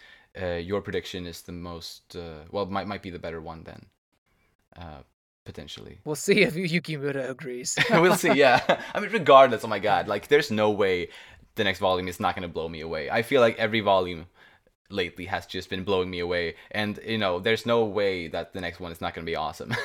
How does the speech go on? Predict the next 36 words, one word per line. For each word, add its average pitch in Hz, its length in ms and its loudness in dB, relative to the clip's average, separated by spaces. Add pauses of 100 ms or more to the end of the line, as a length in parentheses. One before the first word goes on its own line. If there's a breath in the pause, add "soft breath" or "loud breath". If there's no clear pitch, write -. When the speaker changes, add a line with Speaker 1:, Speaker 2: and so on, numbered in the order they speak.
(140)
Speaker 1:
<laughs> - 640 -4
Whatever 131 300 8
happens 110 360 6
in 104 120 2
it. 98 240 -2
Speaker 2:
Book 247 320 6
eleven. 156 800 4
Speaker 1:
<laughs> - 920 -20
Speaker 2:
Book 247 180 8
eleven 214 360 8
is 180 120 2
so 180 460 4
good. 143 380 2
Speaker 1:
Yeah, 113 140 6
Speaker 2:
Like, - 140 6
Speaker 1:
this 156 40 -10
Speaker 2:
this 214 200 6
Speaker 1:
was 277 100 4 (180)
Speaker 2:
is, 104 80 -6
Speaker 1:
mm-hmm, 95 500 -12
mm-hmm. 92 200 -10
Speaker 2:
ah, 170 440 6 (440)
it, 170 140 -14 (280)
you 190 140 2
know, 180 100 4
it, 180 200 -2
it 185 160 -2
has 196 240 2
everything. 185 320 4
It 139 60 -10
has 131 180 -6
the 131 180 -14
action, 175 520 2
it 160 80 2
has 139 320 -4
philosophical 147 960 -4